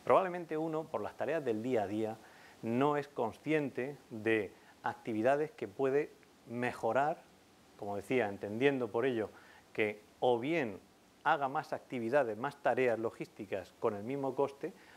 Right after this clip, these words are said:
o haga las mismas a un coste más reducido.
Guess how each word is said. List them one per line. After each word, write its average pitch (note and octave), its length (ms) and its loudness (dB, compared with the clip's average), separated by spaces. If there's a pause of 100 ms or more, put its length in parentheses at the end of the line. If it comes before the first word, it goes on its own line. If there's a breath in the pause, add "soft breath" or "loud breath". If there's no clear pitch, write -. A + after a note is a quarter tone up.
(140 loud breath)
o D3 140 8
haga D3 160 4
las A2+ 240 -2
mismas G3 600 -10
a G#2+ 100 -6
un A#2+ 140 -4
coste - 260 -4
más A2+ 180 0
reducido. G2 540 -4